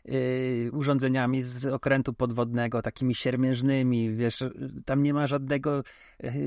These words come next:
to, to, to nie ma być wygodne, to ma być po prostu taka jakby rura, która, która jest wycięta odpowiednio, żeby tam ten człowiek leżał. E, ten sky taki, e, na tej, na tym ich statku,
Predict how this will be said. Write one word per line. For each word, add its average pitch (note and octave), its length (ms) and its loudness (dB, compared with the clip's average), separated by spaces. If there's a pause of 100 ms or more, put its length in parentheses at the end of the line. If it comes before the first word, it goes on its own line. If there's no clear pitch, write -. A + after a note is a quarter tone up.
(480)
to, D#3 120 0
to, D3 160 -2
to - 100 -2
nie F#3 80 4
ma D#3 120 8
być B2+ 140 0
wygodne, B2 400 2
to B2+ 100 -2
ma B2+ 100 2
być A#2+ 120 -4
po - 80 -16
prostu B2 360 -4
taka B2 260 2
jakby A#2+ 240 0
rura, C3 500 4
która, A#2+ 400 0
która B2+ 240 0
jest A#2 220 -4
wycięta B2+ 420 0
odpowiednio, A#2+ 640 0
żeby A#2 200 0
tam A#2 160 0
ten A#2 140 0
człowiek A#2+ 280 0
leżał. A#2 400 4 (400)
E, A2+ 500 2 (220)
ten C3 180 0
sky C3 680 0
taki, G#2+ 600 0
e, G#2+ 60 -4 (680)
na B2 160 0
tej, A#2 320 2
na A2+ 100 0
tym A#2+ 140 0
ich A#2+ 120 -2
statku, A#2 520 2